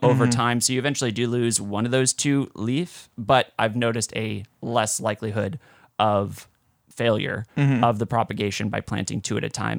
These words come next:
Speaker 1: Again, just depending on the kind of size of the stem and the, the exact cutting you're playing with. That's part of the thing that makes propagating cutting so difficult, though,
Speaker 2: Mm-hmm.
Speaker 1: is it's can be wildly different from pot to pot, from mother plant to mother plant, whether you're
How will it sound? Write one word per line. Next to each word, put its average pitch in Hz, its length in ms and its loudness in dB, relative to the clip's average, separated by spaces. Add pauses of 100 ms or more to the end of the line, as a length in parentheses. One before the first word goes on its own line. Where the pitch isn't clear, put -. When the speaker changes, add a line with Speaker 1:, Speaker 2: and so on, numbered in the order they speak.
Speaker 1:
Again, 156 380 2
just 147 200 -4
depending 120 380 -6
on 113 160 -2
the 110 100 -4
kind 107 220 -6
of 110 80 0
size 101 320 -2
of 104 100 -6
the 107 60 -4
stem 104 440 -2
and 104 140 -2
the, 107 220 -4
the 120 140 -2
exact 110 420 -2
cutting 101 220 -2
you're 101 80 -6 (120)
playing 101 160 -4
with. 104 240 -6
That's 147 180 4 (140)
part 196 140 2
of 175 40 0
the 139 140 2
thing 131 120 -2
that 113 120 -6
makes 113 280 -4
propagating 110 520 -4
cutting 147 320 -2
so 151 160 0
difficult, 160 440 -4
though, 185 200 0 (120)
Speaker 2:
Mm-hmm. 139 300 4 (120)
Speaker 1:
is 127 440 0 (140)
it's - 380 0 (140)
can 131 180 2
be 135 200 2
wildly 113 520 2
different - 400 -2
from 104 160 -2
pot - 260 2
to - 80 -8
pot, 113 480 0
from 113 140 0
mother 110 260 2
plant - 300 -4
to 113 80 -4
mother 110 240 0
plant, 104 320 -4
whether 104 220 -2
you're 107 140 -2